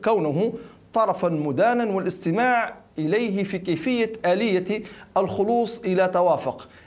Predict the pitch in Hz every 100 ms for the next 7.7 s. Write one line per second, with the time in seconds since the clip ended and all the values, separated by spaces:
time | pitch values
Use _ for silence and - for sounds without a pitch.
0 | - - 220 185 156 - 220 175 190 262
1 | - 226 202 - 196 185 190 302 202 190
2 | 170 196 202 196 196 196 - 143 156 185
3 | - 160 196 156 151 151 151 165 160 196
4 | 277 277 226 240 240 220 277 269 262 214
5 | 220 151 156 160 165 180 175 170 156 135
6 | 214 269 269 208 170 240 208 202 185 190
7 | 170 175 180 160 160 180 226